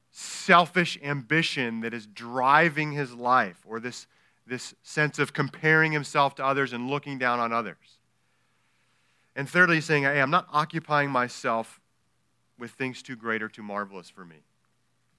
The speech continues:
Maybe that's, "Hey, I'm, I'm not, I'm letting go of this sense of trying to become someone great," or, "I'm not demanding to know the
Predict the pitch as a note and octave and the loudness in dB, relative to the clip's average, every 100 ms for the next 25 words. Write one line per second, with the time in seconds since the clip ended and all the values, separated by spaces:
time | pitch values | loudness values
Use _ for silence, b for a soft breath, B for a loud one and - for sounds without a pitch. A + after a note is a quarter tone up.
0 | _ _ - A2+ C#3+ D3+ D3+ D3 C#3+ - | _ _ -14 -2 0 2 6 6 4 0
1 | C#3+ B2 B2 B2 A#2+ B2 C3 C3+ _ _ | 2 4 2 -2 -6 0 2 0 _ _
2 | _ - A#2 B2 C3+ C#3+ D3 C#3+ C#3 C#3 | _ -12 -10 -2 2 4 2 2 4 4
3 | C3 C3 - C3+ B2+ B2+ A2+ - _ _ | 2 -4 -4 -4 -4 -6 -6 -8 _ _
4 | _ - C#3+ C3 B2 - C#3 C#3 - C#3 | _ -2 0 0 -6 -4 -4 -2 -4 -4
5 | B2+ A#2 A#2+ B2 C3+ - - _ _ _ | -4 -4 2 2 2 -6 -20 _ _ _
6 | _ _ _ _ _ _ C3+ D3+ D3+ D#3+ | _ _ _ _ _ _ 0 4 6 6
7 | - _ A#2+ D#3 D3 D3 E3 F#3 F3+ C#3 | 4 _ -2 0 2 6 8 6 4 0
8 | B2+ C#3 C3 _ - C3 C3+ D3 C3+ A#2 | -2 -4 -12 _ -8 -6 0 2 4 2
9 | A#2+ B2 _ _ B2 | 0 -6 _ _ -20